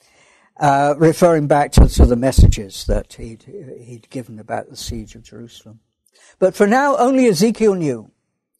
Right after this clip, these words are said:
through the extrasensory perception of prophecy. God, as it were, whispers the news in his ear.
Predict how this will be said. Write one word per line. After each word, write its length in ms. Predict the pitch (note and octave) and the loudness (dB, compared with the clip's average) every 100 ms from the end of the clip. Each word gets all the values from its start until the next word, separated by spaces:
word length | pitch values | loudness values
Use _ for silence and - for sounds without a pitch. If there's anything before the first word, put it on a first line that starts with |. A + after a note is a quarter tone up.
| _ _ _ _ | _ _ _ _
through 300 | - F3+ F3+ | -2 2 2
the 220 | E3 D#3 D#3+ | 2 0 0
extrasensory 920 | G3 - - F3 - F3+ - - D#3 | -4 -4 -6 -4 -2 -2 -2 -6 -6
perception 720 | D3 C#3+ - F3 - - C3+ B2+ | -8 -8 -4 -4 -6 -16 -16 -12
of 340 | C#3+ C3 A#2+ - | -8 -8 -10 -6
prophecy. 480 | E3+ - - G#2 _ _ _ _ _ _ _ _ _ _ _ | -6 -6 -20 -20 _ _ _ _ _ _ _ _ _ _ _
God, 240 | D#3 E3+ | -2 0
as 140 | E3 D3 | 0 -4
it 100 | D3+ | -2
were, 240 | D3+ C#3+ | 0 0
whispers 540 | C3 D#3 - - C#3 | 0 -2 -2 -4 -4
the 100 | - | -6
news 380 | C3+ C3 C3 A#2 | -8 -6 -8 -10
in 80 | A#2 | -16
his 160 | A2+ - | -18 -18
ear. 400 | B2 A2+ G2 | -16 -16 -20